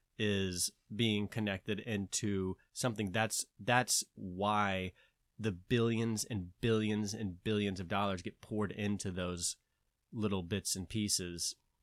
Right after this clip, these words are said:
And they're sold to us in, because your porn will stream in a higher definition. Don't you want that? Don't you wanna be able to have Netflix on and Pornhub on your phone, Netflix on your T V,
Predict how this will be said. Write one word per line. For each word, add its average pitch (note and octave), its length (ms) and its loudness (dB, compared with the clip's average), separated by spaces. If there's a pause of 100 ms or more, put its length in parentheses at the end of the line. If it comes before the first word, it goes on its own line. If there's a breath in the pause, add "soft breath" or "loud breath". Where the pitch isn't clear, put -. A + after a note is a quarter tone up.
(140)
And B2+ 160 2
they're B2 100 6
sold D3+ 380 4
to A2 140 0
us F#2+ 400 0
in, G#2 380 2 (500)
because C#3+ 360 -2
your C#3+ 100 -6
porn D#3 420 -2
will A#2 140 0
stream A#2 540 0 (100)
in B2 120 0
a G#2+ 60 -2
higher B2 320 0
definition. A2+ 800 -2 (800)
Don't B2 240 2
you C3 80 4
want A2 300 2
that? D3 280 -4 (300 soft breath)
Don't C3 180 2
you C#3 80 2
wanna C#3 160 2
be B2+ 180 4
able A#2 140 2
to A#2+ 80 0
have A#2+ 160 0
Netflix A#2 640 0
on B2 360 0 (420 soft breath)
and A#2+ 360 2
Pornhub C3 460 0
on A#2+ 160 2
your A2 120 0
phone, A2 480 0
Netflix B2 380 0
on A#2+ 100 2
your A#2 120 2
T A2+ 320 -2
V, A2+ 380 0